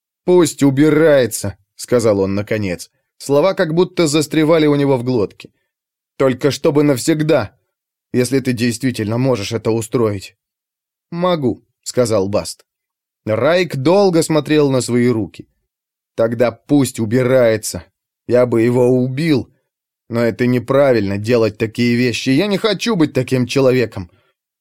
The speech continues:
Нельзя все-таки родного отца убивать-то". "Ну, это бы и я мог сделать по твоей просьбе", — непринужденно сказал Баст. Райк посидел еще и покачал головой.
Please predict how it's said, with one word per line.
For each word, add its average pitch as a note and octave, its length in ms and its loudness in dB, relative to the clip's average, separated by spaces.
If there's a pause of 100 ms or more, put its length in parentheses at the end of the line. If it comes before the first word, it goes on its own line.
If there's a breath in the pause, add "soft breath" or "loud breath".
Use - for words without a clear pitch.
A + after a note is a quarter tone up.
Нельзя C#3 520 2
все-таки G2+ 360 -4
родного A#2+ 520 2
отца B2+ 400 2
убивать-то". A2+ 680 0 (1080)
"Ну, D3+ 500 4
это C3 240 2
бы D3 180 2
и F#3+ 120 0
я A3 260 0
мог A#2+ 240 -2
сделать G2+ 460 -2
по A2+ 100 -4
твоей G#2 320 0
просьбе", — F2 640 -8 (260)
непринужденно A2 840 -4
сказал A2 380 -4
Баст. - 440 -8 (480)
Райк E3 500 -2
посидел E3 500 0
еще D3+ 360 0
и D3+ 80 0
покачал A#2 500 -2
головой. G2+ 520 -4